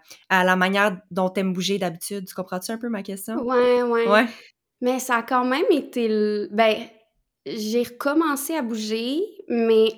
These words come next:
Speaker 2: je sentais que j'étais vraiment, tu sais, il y a des trucs que je faisais avant qui était vraiment plus difficile, tu sais, comme le mama step, là, que toi, euh,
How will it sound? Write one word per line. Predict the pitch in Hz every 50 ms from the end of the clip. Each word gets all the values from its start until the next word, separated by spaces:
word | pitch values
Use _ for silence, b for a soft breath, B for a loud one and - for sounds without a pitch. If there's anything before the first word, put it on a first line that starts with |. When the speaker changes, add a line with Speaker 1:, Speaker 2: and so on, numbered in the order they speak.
| - -
Speaker 2:
je | 220 208 233 233
sentais | 220 - 240 220 226 214 220 262 277
que | 269 269 220
j'étais | 214 - - 185 180
vraiment, | 175 175 180 196 190 196 214 214 214 208 214 220 220 220
tu | 220 -
sais, | 285
il | 262
y | 240
a | 214
des | 214 214 214
trucs | - - 269 269 269
que | 240 220
je | 214 -
faisais | - 208 202 190 220 214 214
avant | - 208 196 202 196 202 196 208 226 226 b b b b b b b b b
qui | - 233
était | 220 214 220 214 202 202
vraiment | 202 202 220 214 220 214 214 214 214 214
plus | 208 214 220 214
difficile, | 214 - - - - 226 214
tu | 214
sais, | - 262
comme | 262 226 214 214
le | 208 202
mama | 196 202 208 208 208 214 214 202 208
step, | 208 - - - 240 247 330 330 -
là, | 330 339 339
que | 339 - 240
toi, | 233 - - 247 240 262 262
euh, | 240 220 214 214